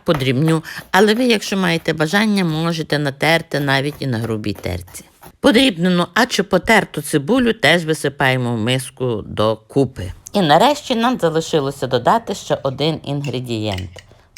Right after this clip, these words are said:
Тунець. Поляки кажуть тунчик, італійці кажуть тонно. Він у мене в олії, олію стіджую і додаю саме м'ясо тунця.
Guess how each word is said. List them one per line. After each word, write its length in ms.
Тунець. 580
Поляки 440
кажуть 420
тунчик, 640
італійці 640
кажуть 640
тонно. 460
Він 260
у 60
мене 300
в 140
олії, 580
олію 400
стіджую 720
і 100
додаю 380
саме 360
м'ясо 500
тунця. 420